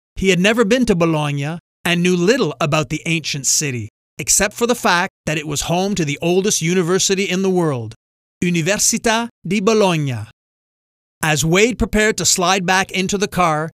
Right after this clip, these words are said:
he noticed a sedan parked next to the service station's car wash. The sedan was enveloped in darkness, showing no sign of life, until he observed two immobile human figures inside.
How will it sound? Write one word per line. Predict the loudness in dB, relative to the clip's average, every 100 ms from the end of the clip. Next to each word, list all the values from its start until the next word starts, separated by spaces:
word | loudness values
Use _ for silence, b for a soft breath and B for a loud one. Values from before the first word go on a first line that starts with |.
| _
he | -4 -2
noticed | 2 2 2 0
a | 0
sedan | 0 0 0 0 -2 -6 -10 _ -4
parked | -2 -2
next | -2 -4 -4
to | -4
the | -2 -2
service | 0 0 0
station's | 0 0 -2 -2 -6
car | 0 2 2
wash. | 0 -6 -10 -14 -18 _ _ _ _ _ _
The | -2
sedan | 2 2 2 2 0
was | 0 0
enveloped | 0 2 0 0 -2
in | 0
darkness, | 2 2 -2 -8 -8 -10 _ -6
showing | -2 0 0
no | 2 2
sign | 0 0 -2
of | 0
life, | 0 -2 -6 -16 _ _ _ _
until | -4 0 2 4
he | 4
observed | 2 2 4 2 0 0
two | 0 0
immobile | 0 0 0 0 0 -2
human | -2 -4 -2 -4
figures | -4 -4 -2 -2
inside. | -2 0 0 -2 -6